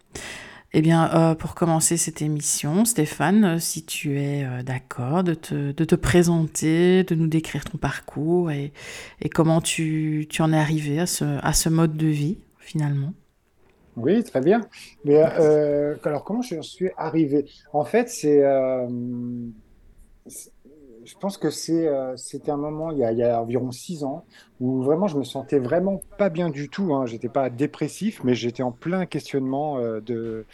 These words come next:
Speaker 2: bah, de qui sommes-nous sur cette terre ? Sommes-nous vraiment des, euh, des êtres, euh, euh, adaptés ou inadaptés à cette planète ? En me disant, mais quoi qu'on fasse, au final, on détruit cette planète, euh, massivement.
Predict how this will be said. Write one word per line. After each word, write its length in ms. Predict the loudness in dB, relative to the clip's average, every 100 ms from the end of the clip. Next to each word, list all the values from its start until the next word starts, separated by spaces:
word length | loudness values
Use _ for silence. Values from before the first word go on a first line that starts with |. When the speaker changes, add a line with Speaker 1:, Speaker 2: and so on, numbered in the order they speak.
| -20 -14 0
Speaker 2:
bah, 160 | 2
de 120 | 4
qui 220 | 2 2 -2
sommes-nous 460 | 2 2 2 0
sur 200 | -4 -10
cette 260 | -6 -6 -2
terre ? 280 | 0 2 0
Sommes-nous 380 | -2 -2 -2
vraiment 400 | 0 0 0 0
des, 240 | 0 0 0
euh, 180 | -4 -6
des 240 | -8 -2
êtres, 320 | -4 -4 -10
euh, 340 | -8 -8 -10 -14 _ -20 -20 _ -6
euh, 240 | -2 -2 0
adaptés 500 | 0 0 0 4 4
ou 120 | 4
inadaptés 600 | 0 0 2 -2 0 -2
à 60 | -2
cette 200 | -6 -8
planète ? 560 | -6 -2 -2 -4 -6 -20 -20 -20 _
En 140 | -6 -2
me 140 | -2
disant, 360 | -4 -8 -6 -4
mais 280 | -4 -4
quoi 240 | -6 -2 -2
qu'on 160 | -4
fasse, 360 | -4 -4 -4 -12 -6
au 80 | -6
final, 480 | -4 -6 -4 -4 -4
on 160 | -4 -4
détruit 440 | 2 0 2 -6
cette 200 | -2 -4
planète, 440 | 0 2 2 0 -2
euh, 80 |
massivement. 540 | -2 -4 -8 -10 -8